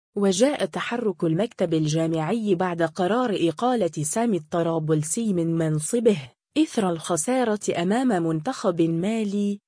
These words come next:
والخروج من البطولة القارية عند ثمن النهائي، وهو ما دفع المسؤولين إلى تسريع خطوات التغيير الفني.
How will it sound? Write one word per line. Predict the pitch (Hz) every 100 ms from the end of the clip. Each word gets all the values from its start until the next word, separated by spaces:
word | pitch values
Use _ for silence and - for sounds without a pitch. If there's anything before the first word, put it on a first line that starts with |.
| _ 180
والخروج | 185 185 - 196 285 269 175
من | 170 160
البطولة | 156 165 156 254 208 165
القارية | 170 160 208 202 202 220 254 233 214 190
عند | 165 165 165 165
ثمن | 190 240 208
النهائي، | 170 170 165 165 160 240 240 214
وهو | 185 170 240 196
ما | 170
دفع | 156 208 - 202 165
المسؤولين | 165 165 160 - 185 175 226 247
إلى | 202 180 175 156
تسريع | 156 - 180 214 240 175
خطوات | - 175 156 156 214 240
التغيير | 185 - 170 170 233 247
الفني. | 233 - 214 208 240 196 127